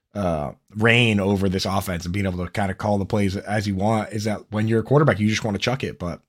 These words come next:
the last three games, he's come out, done forty-three times, fifty-four times, fifty-five times. Like, your arm gets tired. Like, that's how that works. So I could see that if they can't figure out a way to, to stop that, he's gotta lead the league in pass attempts, right?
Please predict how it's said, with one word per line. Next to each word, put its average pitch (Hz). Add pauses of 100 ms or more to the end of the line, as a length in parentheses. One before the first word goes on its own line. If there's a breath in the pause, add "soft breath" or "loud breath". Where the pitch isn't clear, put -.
(120)
the 104
last 120
three 123
games, 117
he's 101
come 113
out, 104
done 101
forty-three 123
times, 92
fifty-four 123
times, 82
fifty-five 110
times. 92 (100)
Like, 85 (320)
your 101
arm 143
gets 143
tired. 110 (180)
Like, 87
that's 113
how 117
that 98
works. -
So 87
I 117
could 117
see 160
that 120 (280 soft breath)
if 110
they 147
can't 151
figure 151
out 135
a -
way 123 (260)
to, 110 (260)
to 107
stop 135
that, 104
he's 139
gotta 151
lead 123
the 113
league 110
in 98
pass 95
attempts, -
right? 87